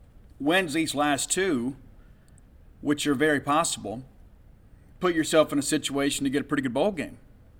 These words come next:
Yeah, really good bowl game in many respects because the S E C's gotta fill these slots. A lot of parity in the league this year.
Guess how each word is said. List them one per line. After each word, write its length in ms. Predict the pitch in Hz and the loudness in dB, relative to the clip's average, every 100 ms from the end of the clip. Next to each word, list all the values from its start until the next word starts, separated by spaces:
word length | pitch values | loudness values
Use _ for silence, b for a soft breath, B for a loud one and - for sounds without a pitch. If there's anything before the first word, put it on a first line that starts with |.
| - | -16
Yeah, 180 | 120 90 - - - - | -14 -14 -16 -20 -20 -6
really 180 | 139 208 | -2 0
good 160 | 190 123 | -2 -2
bowl 200 | 120 110 | -2 -2
game 160 | 120 | -4
in 80 | 120 | -2
many 160 | 131 110 | -2 -2
respects 560 | 87 - 180 151 127 | -6 -2 2 2 -2
because 340 | - 151 143 117 | -8 -8 -8 -6
the 160 | 131 | 0
S 160 | 156 - | 0 2
E 80 | 143 | -2
C's 300 | - 165 117 | -2 -2 -2
gotta 180 | 143 127 | -4 -2
fill 200 | 160 139 | -2 -2
these 180 | 120 | -2
slots. 500 | - 175 139 - - - b b b b b b | 0 2 0 -2 -10 -14 b b b b b b
A 40 | |
lot 100 | 135 | 2
of 100 | 147 | 2
parity 460 | 151 160 170 156 139 | 0 2 2 2 0
in 80 | 123 | -2
the 80 | 123 | -2
league 300 | 180 220 131 | -2 -2 -4
this 240 | 113 - | -6 -4
year. 320 | 107 117 131 | -4 -4 -6